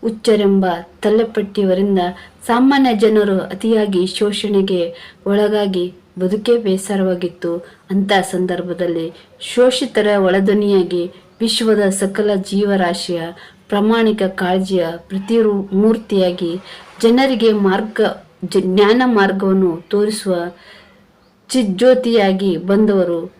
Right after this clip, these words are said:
ಬಡವರ ಬಂಧು, ಆನಂದ ಸಿಂಧು, ಜಗದೋ ಜ್ಯೋತಿ ಬಸವೇಶ್ವರರು. ತಮ್ಮ ಇಡೀ ಬದುಕನ್ನು ಸಮಾನತೆಗಾಗಿ ಮೀಸಲಿಟ್ಟರು. ಮನುಷ್ಯರೆಲ್ಲರೂ ಒಂದೇ ಎಂಬುದನ್ನು ತೋರಿಸಿ, ವೇಶ್ಯೆಯೆನಿಸಿಕೊಂಡವರು,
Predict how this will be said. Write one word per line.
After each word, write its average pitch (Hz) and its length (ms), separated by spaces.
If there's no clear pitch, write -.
ಬಡವರ 214 420
ಬಂಧು, 185 600
ಆನಂದ 202 500
ಸಿಂಧು, 185 540
ಜಗದೋ 214 440
ಜ್ಯೋತಿ 214 480
ಬಸವೇಶ್ವರರು. 160 1000
ತಮ್ಮ 277 200
ಇಡೀ 262 280
ಬದುಕನ್ನು 240 600
ಸಮಾನತೆಗಾಗಿ 226 920
ಮೀಸಲಿಟ್ಟರು. 185 1000
ಮನುಷ್ಯರೆಲ್ಲರೂ 247 960
ಒಂದೇ 208 280
ಎಂಬುದನ್ನು 202 560
ತೋರಿಸಿ, 190 720
ವೇಶ್ಯೆಯೆನಿಸಿಕೊಂಡವರು, 220 1700